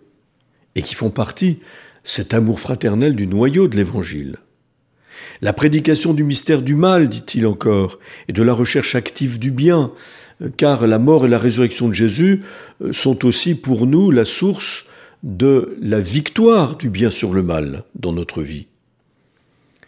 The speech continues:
Prédication également, et celle-ci est toujours urgente, de la recherche de Dieu lui-même à travers la prière,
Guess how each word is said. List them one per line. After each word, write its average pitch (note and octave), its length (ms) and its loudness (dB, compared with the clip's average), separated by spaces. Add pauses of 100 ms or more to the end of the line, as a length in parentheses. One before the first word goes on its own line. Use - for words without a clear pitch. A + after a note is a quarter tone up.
(640)
Prédication C3+ 580 2
également, A#2+ 380 4
et C#3+ 40 4
celle-ci A#2+ 380 0
est A2 120 -2
toujours B2+ 300 0
urgente, A2 640 0 (320)
de G#2+ 80 -2
la G#2+ 160 2
recherche C#3+ 720 2
de B2+ 200 2
Dieu A#2 200 2
lui-même C3 480 2
à A#2+ 60 0
travers B2 360 -2
la A#2 100 0
prière, C#3+ 580 0